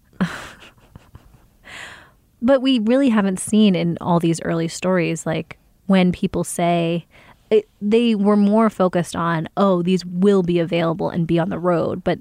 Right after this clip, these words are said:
Speaker 2: they won't be mainstream until a certain time." And that's essentially what this is saying, is that they won't be going on highways and be mainstream until after twenty thirty.
Speaker 1: Let's just scrap all this. Let's not do any of it.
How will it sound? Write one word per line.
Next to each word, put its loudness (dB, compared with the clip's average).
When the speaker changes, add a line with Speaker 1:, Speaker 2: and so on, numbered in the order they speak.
Speaker 2:
they -2
won't -2
be -6
mainstream -6
until -8
a -6
certain -10
time." -4
And 4
that's 0
essentially 0
what -4
this -4
is -8
saying, -10
is -12
that -4
they 4
won't 2
be 0
going 2
on -2
highways 0
and -8
be -4
mainstream 0
until -8
after -6
twenty -12
thirty. -12
Speaker 1:
Let's 0
just 2
scrap 0
all 4
this. -4
Let's -6
not 2
do 2
any 0
of -6
it. -4